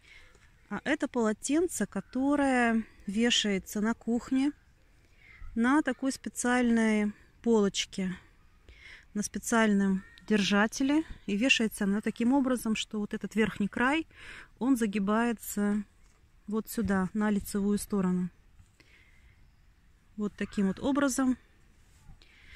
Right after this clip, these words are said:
вешается это. И вот здесь вот идёт вот эта вот палочка, на которой оно висит. Я сейчас покажу вам несколько фотографий, каким образом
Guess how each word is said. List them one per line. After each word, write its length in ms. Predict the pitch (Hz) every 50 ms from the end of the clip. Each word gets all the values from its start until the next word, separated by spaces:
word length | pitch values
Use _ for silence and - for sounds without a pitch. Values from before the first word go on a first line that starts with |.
| - - - -
вешается 580 | 208 247 277 - - 247 233 233 - - 233
это. 240 | 220 220 208 - -
И 160 | - - 262
вот 140 | 269 247 214
здесь 320 | 202 190 214 240 233 - -
вот 100 | - -
идёт 320 | 196 175 196 220 233 -
вот 140 | 196 - -
эта 180 | 208 - -
вот 160 | 190 190 - -
палочка, 640 | - - 190 190 - - - - - - 185 185 -
на 120 | - 208 196
которой 500 | - 190 - - 226 220 214 214 - -
оно 420 | - 190 180 190 190 196 196 190 - - - - - -
висит. 380 | 190 - - 196 185 - - - - _ _ _ - - - - _ - - - - - - - - - - - _ - - - - - - - - - - - - _ _ - _ _ _ _ - - - - - _ - - - - - _ _ _ - - - _ _ _ - - _ - - - - - _ _ _ _ _ _ _ - - - - - _ - - - - _ _ _ _ _ - - _ - -
Я 180 | 202 214 233
сейчас 360 | 233 - 214 - - 226 - -
покажу 460 | 226 - - 214 208 208 247 285 294
вам 260 | 233 208 220 240 233
несколько 360 | 226 226 - - 208 - -
фотографий, 800 | - - - - 214 202 214 226 247 277 - - - 262 262 233 -
каким 400 | - 208 208 - - 233 233 -
образом 720 | - 214 247 262 247 254 247 240 208 220 214 214 214 208 196